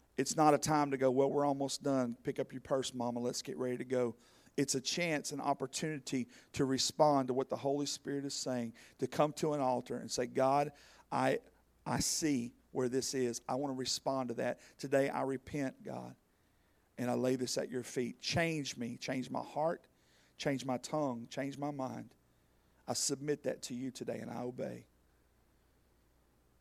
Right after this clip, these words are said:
Don't sit there or stand there today and say, "I'll just take care of this in my own personal time later on."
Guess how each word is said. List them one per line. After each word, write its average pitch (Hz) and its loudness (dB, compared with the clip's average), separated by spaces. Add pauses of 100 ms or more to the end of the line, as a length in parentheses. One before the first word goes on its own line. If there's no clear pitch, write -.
(180)
Don't 208 10
sit 202 4
there 147 6
or 139 2
stand 170 -2
there 131 0
today 131 0
and 123 -4
say, 127 2 (120)
"I'll 135 2
just 143 -4
take 131 -2
care 135 0
of 131 -2
this 135 0
in 127 -4
my 127 -2
own 135 -2
personal 131 -4
time 131 -2
later 131 -2
on." 127 -2